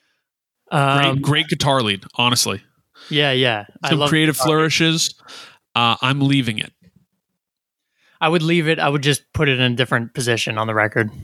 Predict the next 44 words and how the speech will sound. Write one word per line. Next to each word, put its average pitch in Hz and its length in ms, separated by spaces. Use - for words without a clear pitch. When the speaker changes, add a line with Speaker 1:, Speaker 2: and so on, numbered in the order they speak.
Speaker 2:
Oh, 160 140
no, 156 100
no. 131 320
We're 147 120
taking 143 420
it 120 160
if 117 140
we're, 110 260
we're 113 100
keeping - 340
it. - 120
So 120 200
y-, 120 260
you're, 139 220
you're 139 160
gonna 135 160
take 131 260
it? 185 140
Speaker 1:
Oh, 135 420
so 170 320
I 160 120
have 147 100
to 135 80
take 156 240
it 147 160
where 139 320
it 131 80
is. 113 400
Speaker 2:
No, 156 160
no, 156 80
no. 135 140
You 127 160
take 156 340
it, 165 120
meaning 135 440
you'll 127 220
take 127 260
it 123 140
with 127 260
you 127 200
to 120 260
the 110 100
new 113 160
record. - 380